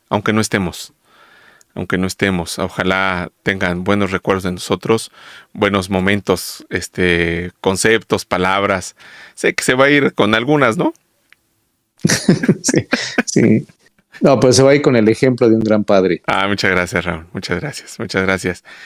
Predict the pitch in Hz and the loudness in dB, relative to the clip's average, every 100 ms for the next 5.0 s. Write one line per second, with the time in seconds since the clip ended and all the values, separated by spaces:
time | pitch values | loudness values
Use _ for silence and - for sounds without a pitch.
0 | - - - 120 - 135 117 107 98 95 | -20 -20 -2 -2 2 2 4 4 2 2
1 | 92 90 90 92 - 120 127 - 117 104 | 2 2 0 -4 -2 0 2 2 2 4
2 | 92 95 117 139 143 143 123 123 123 131 | 2 0 2 2 2 2 2 2 0 -2
3 | - 120 120 131 123 110 104 - 98 92 | -2 -2 0 0 2 2 0 0 0 0
4 | 87 - - - _ 107 101 98 95 | -4 -16 -20 -20 _ 0 0 0 -4